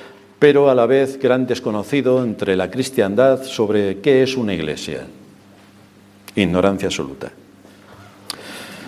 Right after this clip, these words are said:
Dice Arthur Pink, "El pueblo de Dios no tiene ningún derecho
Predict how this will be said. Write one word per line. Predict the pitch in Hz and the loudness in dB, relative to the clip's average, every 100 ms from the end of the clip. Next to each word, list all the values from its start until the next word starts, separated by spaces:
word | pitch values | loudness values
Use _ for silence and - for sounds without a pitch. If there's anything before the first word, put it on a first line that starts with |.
| - - - - | -20 -20 -20 0
Dice | 123 117 139 | 4 6 6
Arthur | 139 - 127 117 98 - | 6 4 6 6 4 2
Pink, | 131 123 117 - - - - - - - - - - - - - | 4 4 2 -2 -14 -20 -20 -20 -20 -20 -20 -20 -20 -20 -12 4
"El | 101 98 | 6 6
pueblo | 98 156 156 160 | 8 8 10 8
de | 127 | 8
Dios | 110 131 127 | 8 6 6
no | 120 | 4
tiene | 117 123 120 | 4 4 4
ningún | 107 98 113 143 | 2 2 2 4
derecho | 127 107 147 - 110 123 | 6 6 6 4 -2 -2